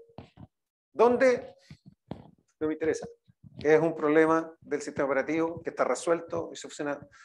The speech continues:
funciona bien. Este rectángulo que he dibujado aquí representa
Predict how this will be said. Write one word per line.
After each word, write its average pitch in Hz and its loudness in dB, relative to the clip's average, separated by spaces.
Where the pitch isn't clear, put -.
funciona 151 0
bien. 82 -4
Este 214 4
rectángulo 202 4
que 185 6
he 190 6
dibujado 190 6
aquí 190 0
representa 165 -2